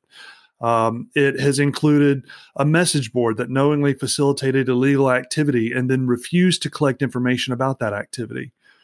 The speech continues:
Um, it included a website, uh, hosting sex trade advertisements whose design and the way they actually set themselves up was specifically intended to prevent the detection of the trafficking.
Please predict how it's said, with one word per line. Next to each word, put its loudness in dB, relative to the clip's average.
Um, -2
it 2
included 2
a 4
website, 0
uh, -6
hosting 0
sex -2
trade 0
advertisements -4
whose -6
design 0
and 2
the 2
way 2
they 2
actually -2
set -2
themselves -2
up -2
was 0
specifically 0
intended 0
to -6
prevent -2
the -2
detection -4
of -4
the -6
trafficking. -10